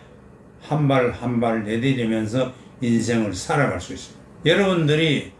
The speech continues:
인생을 살아가면서 주변의 친구들 가운데서 기회가 왔는데 자기 삶을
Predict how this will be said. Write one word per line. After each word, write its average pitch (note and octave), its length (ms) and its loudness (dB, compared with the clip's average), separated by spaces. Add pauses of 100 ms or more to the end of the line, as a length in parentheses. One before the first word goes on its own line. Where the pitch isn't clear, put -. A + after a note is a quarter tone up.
(360)
인생을 D3+ 460 2
살아가면서 C#3 1080 2 (220)
주변의 C#3 520 2
친구들 D#3+ 600 2
가운데서 A2 800 0
기회가 G3+ 520 4
왔는데 E3+ 800 2
자기 F3+ 420 2
삶을 E3+ 760 0